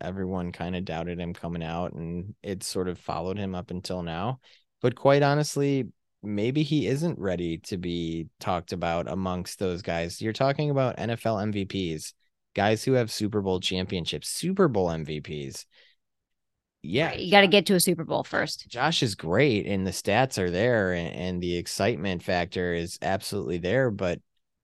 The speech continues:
Speaker 1: win an A F C championship game, go to a Super Bowl. I mean, Joe Burrow, you could say, is maybe even a, progressed. That guy played in a Super Bowl. He didn't win one, you know, and that very well could have been Josh Allen last year. But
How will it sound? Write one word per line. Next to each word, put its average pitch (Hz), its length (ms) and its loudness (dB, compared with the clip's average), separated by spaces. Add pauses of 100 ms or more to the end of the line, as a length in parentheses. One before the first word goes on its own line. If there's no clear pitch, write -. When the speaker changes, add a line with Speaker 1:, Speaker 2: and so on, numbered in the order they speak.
(520)
Speaker 1:
win 104 280 4
an 131 100 6
A 87 160 2
F 82 140 -2
C 90 160 -2
championship 82 640 -4
game, 80 400 -4
go 110 180 8
to 151 140 8
a 95 40 4
Super 82 380 -2
Bowl. 80 220 -2
I 87 100 -2
mean, 107 240 2
Joe 135 240 6
Burrow, 131 400 6
you 87 160 0
could 87 240 -6
say, 90 260 0
is 85 220 -4 (340)
maybe 95 260 -4
even 95 200 -2
a, 95 160 -2 (240)
progressed. 104 540 2 (180)
That 120 200 4
guy 160 160 2
played 156 260 6
in 151 60 4
a 147 40 6
Super 170 320 4
Bowl. 85 340 -2
He 113 140 4
didn't 117 220 6
win 160 200 2
one, 113 340 2 (680)
you 110 120 0
know, 107 180 6
and 101 140 4
that 104 180 4
very 104 180 6
well 101 200 6
could 98 160 2
have 95 80 0
been 98 160 2
Josh 92 300 2
Allen 117 260 -2
last 90 320 -4
year. 98 120 0
But 95 280 -2